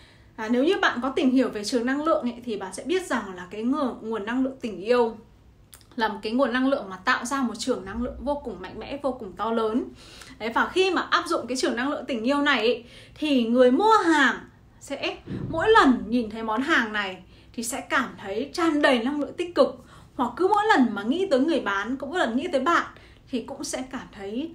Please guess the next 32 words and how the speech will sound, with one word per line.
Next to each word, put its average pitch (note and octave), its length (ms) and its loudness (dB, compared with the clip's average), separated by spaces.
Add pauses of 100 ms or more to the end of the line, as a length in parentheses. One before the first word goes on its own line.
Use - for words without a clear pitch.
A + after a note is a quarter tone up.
cực A#3 220 -4
kỳ, A3 180 -4
cực - 220 -16
kỳ F#3+ 100 -16
tích D4 260 -12
cực. - 280 2 (380)
Và G3+ 100 -14
đây B3 220 2
là G3 140 -6
chìa - 280 2
khóa A3+ 560 0 (100)
để F#3+ 100 -12
giúp D#4 220 -4
cho D4 100 -4
họ D4+ 300 -2
liên F#4+ 240 0
tục, D4+ 200 0
liên C#4 200 -2
tục A#3+ 180 -4
mua C4+ 160 0
hàng G#3 320 -4
lần F#3 100 -16
sau. A#3 420 0 (340)
Và A#3 100 0
họ - 320 -4
cuồng C#4+ 220 4
nhiệt A#3+ 160 2
hơn C4 320 0 (260)
với A#3+ 120 0
những C#4 140 2
sản C#4+ 200 -2 (100)
phẩm F#3+ 180 -2